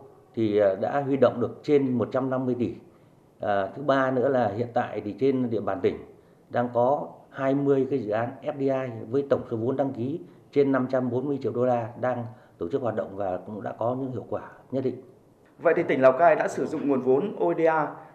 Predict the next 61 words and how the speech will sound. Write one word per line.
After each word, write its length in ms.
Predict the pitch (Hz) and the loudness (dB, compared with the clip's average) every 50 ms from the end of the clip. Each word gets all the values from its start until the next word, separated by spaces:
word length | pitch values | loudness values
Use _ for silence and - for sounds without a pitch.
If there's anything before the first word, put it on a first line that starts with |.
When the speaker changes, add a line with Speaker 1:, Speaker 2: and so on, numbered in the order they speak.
| - | -4
Speaker 2:
cho 120 | - 175 - | -4 -2 0
các 140 | - 196 202 | 0 0 0
cái 100 | 208 180 | -2 -2
dự 140 | 160 165 151 | -2 0 2
án 280 | 139 139 139 143 143 - | 4 4 2 2 -2 -2
thuộc 220 | - 165 - - 143 | -2 -2 0 2 2
lĩnh 180 | 147 160 - | 2 2 4
vực 160 | 202 - - 147 | 2 2 2 2
nào 360 | 143 139 123 110 101 - - - - - | 2 4 2 2 0 -4 -8 -14 -10 -6
để 140 | 120 113 117 | -6 -6 -4
khai 220 | - 160 170 147 | -4 -2 -4 -2
thác 260 | - - 196 - - | -2 -4 -6 -6 -2
tiềm 160 | - 135 123 131 | 0 0 2 4
năng, 240 | 147 147 147 - - - - - - - - | 2 2 0 -2 -8 -14 -18 -20 -20 -6 -4
thế 80 | 143 | -2
mạnh 200 | 151 185 - - - | 2 2 2 0 0
trong 160 | 165 143 123 | -4 -6 -4
quá 100 | 143 147 | -4 -4
trình 160 | 143 151 123 123 | -4 -4 -6 -6
phát 120 | 170 170 | -8 -6
triển? 200 | - 147 107 90 - - - - - - - - - - - - - - - | -2 -2 -2 -2 -4 -10 -16 -18 -20 -20 -20 -20 -20 -20 -20 -20 -20 -10 -8
Speaker 1:
Tỉnh 160 | 90 85 95 | -8 -4 -4
Lào 100 | 101 107 | -4 -2
Cai 480 | 107 131 127 123 127 123 123 120 120 117 - - _ | -2 -2 0 0 0 0 -2 -4 -6 -8 -12 -18 _
sử 200 | - 120 98 92 | -4 -2 0 2
dụng 180 | 123 131 135 - - | 2 0 0 0 0
các 140 | 139 147 - - | 0 0 2 2
cái 120 | 156 139 | 0 2
nguồn 280 | 123 117 110 101 98 90 | 2 2 0 0 0 -2
vốn 200 | 98 107 120 143 | -2 0 0 2
O 140 | 143 143 | 2 2
D 60 | 135 135 | 2 2
A 200 | 131 127 123 123 | 0 2 0 0
đã 100 | 123 123 | -2 -2
vận 200 | 117 120 110 98 | -2 -4 -2 0
động 160 | 107 101 - - | 0 -2 -2 -2
trên 80 | 131 120 | -4 -2
địa 100 | 110 104 | -2 -2
bàn 180 | 104 95 92 - | -2 -2 -4 -2
tỉnh, 140 | - 104 87 - - - - - - - _ _ _ - | -2 -2 -2 -4 -10 -18 -20 -20 -20 -20 _ _ _ -6
chủ 120 | 87 87 | -4 -2
yếu 160 | 95 117 131 | 0 0 2
tập 160 | - 123 - 120 - | 2 2 0 2 0
trung 160 | 135 123 123 | 0 0 2
vào 120 | 113 104 | 2 0
cho 260 | 92 - 117 113 117 | 0 0 2 2 2
lĩnh 160 | 117 120 - - | 2 0 -2 -2
vực 200 | 135 127 - - | -4 -4 -2 -2
đô 140 | 139 120 | -2 0
thị, 200 | 120 135 131 - - - - - - _ _ _ _ _ _ _ - | 2 0 0 0 -2 -8 -14 -20 -20 _ _ _ _ _ _ _ -6
ờ, 140 | - 101 101 | -4 -2 -2
lĩnh 200 | 107 107 107 139 | 0 -2 -2 -2
vực 140 | 131 123 | -4 0
giao 140 | - 135 127 | 2 2 4
thông, 300 | 123 147 147 143 135 120 117 - - - - _ _ _ - | 6 6 6 6 4 0 -4 -10 -16 -20 -20 _ _ _ -6
lĩnh 180 | 110 120 147 | -6 -4 -2
vực 160 | 131 - 113 | -4 -2 0
nông 160 | 127 135 135 131 | 0 2 4 6
nghiệp, 160 | 123 117 - - - - - - - - _ _ _ _ _ | 6 6 6 4 -4 -12 -18 -20 -20 -20 _ _ _ _ _
lĩnh 260 | 98 127 135 156 135 | -4 -4 -2 -2 -2
vực 100 | 131 127 | -2 -4